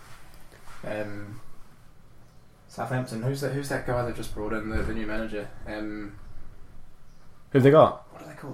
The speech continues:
Speaker 1: What do they call them? Um,
Speaker 2: Never heard of him.
Speaker 1: like Big, Big something. Um,
Speaker 2: Big Sam?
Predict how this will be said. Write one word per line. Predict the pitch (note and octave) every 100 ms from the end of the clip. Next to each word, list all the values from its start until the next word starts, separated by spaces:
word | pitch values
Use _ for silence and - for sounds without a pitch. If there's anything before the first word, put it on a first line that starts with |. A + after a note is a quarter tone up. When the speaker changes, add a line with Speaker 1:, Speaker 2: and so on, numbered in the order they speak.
| -
Speaker 1:
What | D#3+
do |
they | D#3+
call | D3+ D3
them? | B2
Um, | B2+ C3+ C#3 C3 - -
Speaker 2:
Never | G#2+ G2+
heard | G#2
of | G#2
him. | - - - - - - - - - - - - - - - - - - - - - -
Speaker 1:
like | B2 B2+
Big, | D3 C#3+ B2+ -
Big | C#3 C#3
something. | - C3 B2 A2+ A2 - - -
Um, | A#2 A2+ A#2 -
Speaker 2:
Big | - -
Sam? | E3 D3 G#2